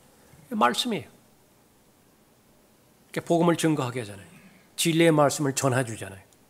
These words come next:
권면해주고 책망해주고 설득하고 또 하나님의 말씀으로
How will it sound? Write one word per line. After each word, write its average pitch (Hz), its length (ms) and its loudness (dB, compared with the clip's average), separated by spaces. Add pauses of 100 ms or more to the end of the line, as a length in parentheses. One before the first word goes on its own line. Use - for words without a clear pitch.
(460)
권면해주고 143 840 2
책망해주고 147 840 0 (280)
설득하고 - 760 -8 (260)
또 226 80 -4
하나님의 190 440 0
말씀으로 160 460 -4